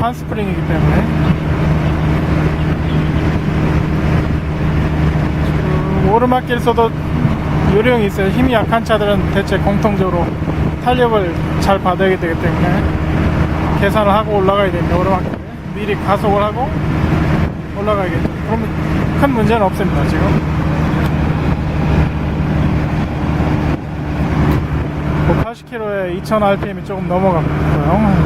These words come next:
엔진 한번 완보링 한 엔진이고요. 완보링 한번 하면은, 어, 새 엔진을 얹은 거랑 똑같으니까. 그 그냥 언제나 이 이점이 마그마 엔진 자체가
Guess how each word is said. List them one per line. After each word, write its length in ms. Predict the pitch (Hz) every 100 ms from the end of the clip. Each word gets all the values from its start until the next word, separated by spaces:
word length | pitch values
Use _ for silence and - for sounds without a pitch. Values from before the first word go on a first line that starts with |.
| 151 151 151 156 - - - - - - - - - - - - - - - - - - - - - 190 185
엔진 320 | 208 220 233
한번 280 | 240 240 208
완보링 440 | 202 226 240 226
한 160 | 247 233
엔진이고요. 720 | 202 196 208 175 156 - - - 78 78 78 - - - - - - - - 180
완보링 380 | 202 226 226
한번 240 | 233 233 220
하면은, 500 | 233 240 220 208 185 - - - - - - - - -
어, 280 | 160 156 156
새 280 | - 247 208
엔진을 240 | 202 214
얹은 240 | 185 202
거랑 240 | 208 185 165
똑같으니까. 560 | - 226 - 190 156 143 160 - - - - - - - - - -
그 80 | 196
그냥 180 | 214 196
언제나 800 | 214 220 240 240 233 226 220 214
이 580 | 196 202 202 196 190 233 294 - 202
이점이 500 | 202 254 233 220 196
마그마 440 | 196 202 220 208
엔진 300 | 190 190 190
자체가 540 | 175 170 180 185 220